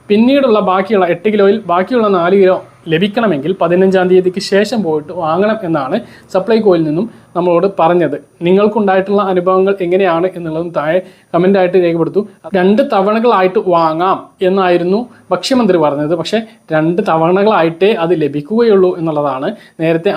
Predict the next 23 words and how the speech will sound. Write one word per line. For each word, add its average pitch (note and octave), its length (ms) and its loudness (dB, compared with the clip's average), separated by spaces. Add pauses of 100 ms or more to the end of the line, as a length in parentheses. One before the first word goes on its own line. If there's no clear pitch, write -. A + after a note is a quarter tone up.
അഞ്ച് E3+ 240 2
കിലോ G#3 220 4
ഒരുമിച്ച് F3+ 380 0
ലഭിച്ചിരുന്നത് E3 520 -4 (360)
ഇപ്പോൾ G3 140 0 (120)
എട്ട് - 260 -2
കിലോ A3+ 120 2 (100)
ലഭിക്കും, E3+ 300 -2
പക്ഷേ - 160 -6 (100)
രണ്ട് E3 280 -2
തവണകളായിട്ട് D3+ 560 -2
പോകണം. C3 220 -4 (140)
സപ്ലൈകോൻ്റെ G3 580 0
ഒരു G3 100 0
അവസ്ഥ D#3 280 -4
എന്താ D#3+ 120 0
വെച്ചാൽ D3 240 -4 (120)
മാവേലി F3 320 2
സ്റ്റോറുകളായാലും D#3 560 -2 (560)
സപ്ലൈകോ F3+ 380 0 (320)
സൂപ്പർ F3+ 340 0
മാർക്കറ്റുകളോ F#3 500 2 (100)
അല്ലെങ്കിൽ E3+ 240 0